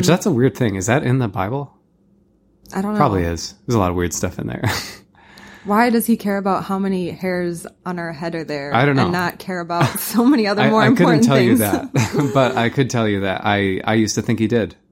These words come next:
Speaker 2: I thought he was listening to me. I thought that every time I prayed, he was there, like, patiently and lovingly listening to my prayers. Um,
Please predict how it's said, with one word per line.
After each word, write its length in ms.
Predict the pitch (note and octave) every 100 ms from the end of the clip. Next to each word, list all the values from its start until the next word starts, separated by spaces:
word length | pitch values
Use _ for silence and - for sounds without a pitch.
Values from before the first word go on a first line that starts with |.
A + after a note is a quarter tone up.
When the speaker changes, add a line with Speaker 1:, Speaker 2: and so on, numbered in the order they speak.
| -
Speaker 2:
I 200 | A2 G2+
thought 220 | A#2 G#2+
he 120 | G#2+
was 240 | G2+ G2 G#2+
listening 380 | G#2 A2+ A2
to 80 | G#2
me. 220 | G#2+ G#2+
I 100 | G#2 F2+
thought 240 | G2+ F#2
that 280 | F#2+ F2+ -
every 160 | G#2 G2
time 200 | F#2+ F#2
I 60 | F2+
prayed, 360 | - F#2+ F#2 F2+
he 140 | F#2
was 320 | F2+ F2+ F#2+
there, 320 | G2 F#2 F2+
like, 320 | F2 F2 - - _ -
patiently 440 | G2+ G2 G2+ F#2+
and 140 | F#2 F#2
lovingly 520 | F#2 G2 F#2 F2+ F2
listening 520 | F2 F#2 - F2+ F2+
to 100 | -
my 340 | F#2+ F2+ F2+ F2 _ - - _ _ _ _
prayers. 640 | - G2+ F#2 F2+ E2+ - - - -
Um, 440 | F#2+ F2 E2 D#2+